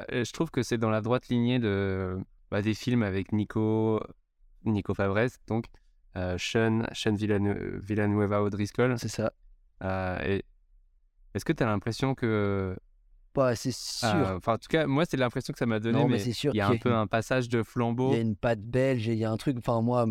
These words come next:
Speaker 2: moi, à titre personnel, j'ai quand même, euh, grandi un petit peu. Enfin, je me suis construit en tant que grimpeur avec leurs films, euh, avec le, leur esprit. Donc, euh, c'est sûr qu'il y a une grosse influence. Puis,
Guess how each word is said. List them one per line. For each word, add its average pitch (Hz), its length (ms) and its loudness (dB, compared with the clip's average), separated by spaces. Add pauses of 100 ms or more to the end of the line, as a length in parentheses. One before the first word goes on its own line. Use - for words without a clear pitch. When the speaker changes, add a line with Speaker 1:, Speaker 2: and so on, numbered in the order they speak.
(140)
Speaker 2:
moi, 117 220 -2
à 110 40 2
titre - 280 -8
personnel, 117 500 0
j'ai 110 100 -2
quand 110 120 -2
même, 107 200 0
euh, 98 400 -2 (480)
grandi 113 560 0
un 113 80 2
petit 107 200 -10
peu. 120 260 2
Enfin, 98 420 0 (240)
je - 60 -10
me 107 60 -4
suis - 100 -10
construit 120 320 -2
en 117 60 0
tant 117 100 0
que 120 60 2
grimpeur 117 420 2
avec 117 220 0
leurs 117 160 0
films, 147 440 0 (600)
euh, 98 340 0
avec 104 260 -2
le, 98 320 0
leur 101 220 0
esprit. 131 460 -2
Donc, 107 240 -2
euh, 104 140 2
c'est 107 120 -6
sûr 110 240 -2
qu'il 95 500 -4
y 113 60 -4
a 107 60 -2
une 107 100 0
grosse 110 240 -2
influence. 135 480 0
Puis, 110 300 -2